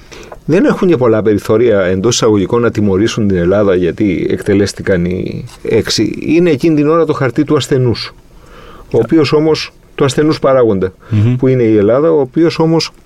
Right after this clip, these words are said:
Speaker 1: είναι κλειδί για να υπάρξει μια ρύθμιση, να υπάρξει μια διευθέτηση. Και το θέμα αυτό, στην ουσία, παραμερίζονται. Λέγονται μερικά μεγάλα λόγια, γίνεται μια συζήτηση για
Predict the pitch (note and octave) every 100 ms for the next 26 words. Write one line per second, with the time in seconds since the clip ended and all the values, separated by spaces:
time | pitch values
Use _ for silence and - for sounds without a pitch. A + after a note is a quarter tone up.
0 | - - C3 D3+ B2 A2+ G2+ D3+ E3 C#3
1 | B2+ - B2+ - A#2+ B2+ B2+ A2 A2 F2+
2 | F2 G2 F#2 A#2 A#2+ - G#2 A#2 A2 F#2+
3 | G#2+ A2 G#2+ G#2 - G2+ - - - -
4 | - - C#3+ G#3+ F3+ B2+ - F#3+ F3 -
5 | - - - C3 - E3+ D#3 - - -
6 | - - - - B2+ A#2 A#2 A2 G#2+ G#2+
7 | B2+ - D3 F3+ D#3+ A#2+ G#2+ G#2 F#2+ A2+
8 | G#2+ F#2+ F#2+ F2+ F#2+ E2+ F2 - G1+ -
9 | G1+ G1+ - B2+ E3 D3 A#2+ G2+ C3+ A#2+
10 | G#2 G#2+ A2+ G2 G2 A2+ - - F2 -
11 | -